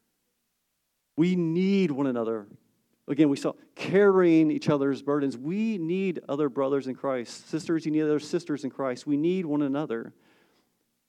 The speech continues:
And so this asking for help is sh-, simply sharing your struggle with another brother and sister in Christ. And this is the one another's we see in, in Scripture, especially here. These one ano-, this one another is church language.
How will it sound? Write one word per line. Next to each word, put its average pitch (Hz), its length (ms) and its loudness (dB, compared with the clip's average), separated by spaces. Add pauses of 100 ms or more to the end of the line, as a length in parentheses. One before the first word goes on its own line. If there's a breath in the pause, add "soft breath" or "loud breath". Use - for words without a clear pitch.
(180)
And - 80 -4
so 190 160 10
this 190 220 8
asking 180 340 -2
for 180 80 0
help 190 220 4
is 147 60 -4
sh-, - 260 -8
simply 190 500 4
sharing 233 560 4
your 196 120 4
struggle 151 600 2
with 147 160 0
another 156 260 2
brother 135 360 0
and 151 100 -6
sister 135 320 -6
in 143 80 -4
Christ. 180 400 -6 (1400)
And 175 80 6
this 285 160 8
is 339 100 4
the 285 80 8
one 240 200 8
another's 208 340 8
we 180 80 2
see 202 240 2
in, 165 180 2
in 156 200 -2
Scripture, 156 500 2 (680)
especially 214 420 4
here. 202 160 8
These 170 160 -2
one 233 200 4
ano-, 240 180 4
this 180 180 -2
one 220 140 2
another 196 280 4
is 165 160 0
church - 560 -2 (280 soft breath)
language. 156 800 0